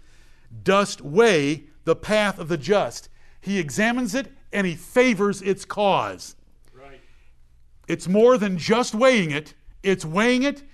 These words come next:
Speaker 1: and when it weighs out and he tries us, I mean, he doesn't expect perfection,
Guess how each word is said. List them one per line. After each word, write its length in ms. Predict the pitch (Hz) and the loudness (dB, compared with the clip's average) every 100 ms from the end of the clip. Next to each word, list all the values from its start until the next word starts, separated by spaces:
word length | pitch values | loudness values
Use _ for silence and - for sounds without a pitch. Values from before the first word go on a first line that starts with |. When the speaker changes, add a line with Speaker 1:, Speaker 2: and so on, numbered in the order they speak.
| - 185 | -12 -4
Speaker 1:
and 200 | 190 156 | -4 -2
when 160 | 208 | -2
it 160 | 196 - | -2 -6
weighs 640 | 147 233 254 131 151 170 - | 0 4 4 0 -4 -6 0
out 440 | 247 175 165 - - - - - | 2 2 -2 -16 -20 -20 -20 -10
and 340 | 185 190 165 | -2 0 -2
he 200 | 131 185 | -4 -8
tries 480 | - - 233 277 175 | -6 -6 0 0 2
us, 240 | 170 190 - - | -2 -4 -10 -10
I 40 | 175 | -6
mean, 300 | 165 180 - - - - | -6 -8 -14 -20 -20 -14
he 160 | - 202 | -8 -2
doesn't 380 | 214 277 294 254 | 0 2 0 -2
expect 540 | - - 226 214 - | -6 -6 -4 -4 -4
perfection, 680 | 190 170 240 254 - 123 | -6 -2 -2 -4 -6 -10